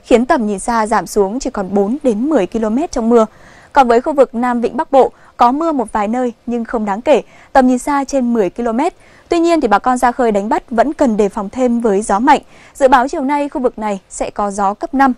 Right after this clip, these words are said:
có lúc cấp sáu, giật cấp bảy, cấp tám, biển động. Với vùng biển khu vực từ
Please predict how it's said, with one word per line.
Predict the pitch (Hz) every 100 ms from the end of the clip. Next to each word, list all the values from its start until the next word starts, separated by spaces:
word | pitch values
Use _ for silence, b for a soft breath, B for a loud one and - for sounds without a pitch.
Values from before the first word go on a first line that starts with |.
| -
có | 226
lúc | 262 349 -
cấp | 339
sáu, | - 202 190 247 -
giật | - 214 _ -
cấp | 330 -
bảy, | 226 196 -
cấp | - -
tám, | 214 190 185 - -
biển | 180
động. | 180 - - - B B B B B B B B B -
Với | 277 269 370
vùng | 349 254
biển | 269 196 208
khu | 359 339
vực | 269 - b b _
từ | 311 285 277 269